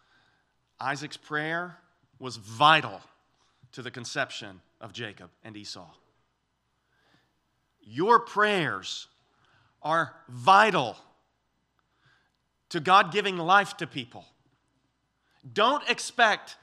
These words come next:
God to bless our evangelistic efforts if we don't pray. Don't expect God to bless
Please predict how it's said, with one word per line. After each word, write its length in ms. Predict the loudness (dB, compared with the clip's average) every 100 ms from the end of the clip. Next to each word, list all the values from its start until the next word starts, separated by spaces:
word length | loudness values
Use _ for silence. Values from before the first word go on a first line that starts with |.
| _ _ -4
God 360 | 2 4 2 -2
to 80 |
bless 380 | -4 0 0 0
our 220 | 0 0 2
evangelistic 600 | 0 -4 -8 -10 -12 -8
efforts 380 | -8 -6 -10 -12
if 120 | -10
we 100 | -8
don't 180 | -6 -8
pray. 220 | -10 -10 -12 _ _ _ _ _ _ _ _ _ _ -6
Don't 340 | 0 2 2 -4
expect 680 | -8 -8 -2 0 0 -2 -12 _ -2
God 300 | 2 2 0
to 80 |
bless 400 | -4 0 0 -2